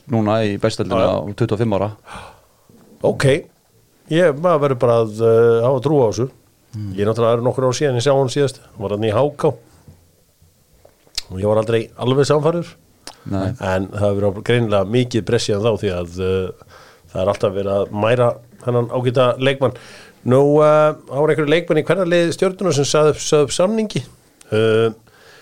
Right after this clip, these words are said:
Speaker 2: en einn af þeim leikmennum sem hefur ekki verið talað um að hafi sagt upp samningi var, eh, Hildur Gunnur Ýr Benediktsdóttir sem að, eh, sagði upp sínu samningi.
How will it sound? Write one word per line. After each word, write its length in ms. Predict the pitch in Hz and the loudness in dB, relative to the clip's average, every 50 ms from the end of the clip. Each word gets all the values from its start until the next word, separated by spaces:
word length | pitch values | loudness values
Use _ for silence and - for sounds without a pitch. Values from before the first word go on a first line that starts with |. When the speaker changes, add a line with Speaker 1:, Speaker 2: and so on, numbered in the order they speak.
| - _ - - | -20 _ -4 -2
Speaker 2:
en 260 | 113 113 117 117 113 | 0 0 0 0 -2
einn 280 | 107 127 143 139 - 147 | -2 0 -2 0 2 2
af 60 | 135 | 2
þeim 80 | 135 131 | 2 2
leikmennum 260 | 135 147 - 151 135 | 0 0 -2 -2 -2
sem 100 | 123 131 | 0 2
hefur 180 | 127 127 139 165 | 4 4 4 2
ekki 160 | 156 - 175 | 0 -2 -2
verið 100 | 139 127 123 | -2 0 0
talað 280 | 156 156 143 143 160 208 | 0 0 2 2 2 2
um 80 | 214 | 2
að 100 | 170 127 120 | 2 2 2
hafi 100 | 120 117 | 2 2
sagt 200 | 127 127 117 - | 0 0 0 0
upp 100 | 117 98 | -4 -2
samningi 300 | - 139 123 113 98 98 | 0 0 0 0 -2 -2
var, 220 | 92 107 107 107 101 | 0 0 2 2 0
eh, 300 | 104 110 110 110 110 107 | 0 0 0 2 2 2
Hildur 240 | 113 139 147 - 135 | 2 0 -2 -2 -2
Gunnur 180 | 120 131 123 120 | 0 0 2 2
Ýr 140 | 123 120 117 | 2 0 -2
Benediktsdóttir 840 | - - 139 147 165 160 143 123 127 120 - - 107 - - 110 | 0 0 2 2 2 0 0 -2 -2 -4 -2 -4 -4 -4 -4 -4
sem 140 | 92 107 104 | -4 -4 -2
að, 300 | 95 95 95 92 92 101 | -2 -2 -4 -4 -4 -4
eh, 240 | 101 101 98 98 95 | -4 -2 -2 -4 -4
sagði 260 | 95 - - 131 120 113 | -2 0 0 2 2 0
upp 80 | 98 | 0
sínu 220 | - - 139 143 135 | -2 -2 -2 0 0
samningi. 380 | 110 143 139 139 139 135 - | 0 0 0 0 0 0 -2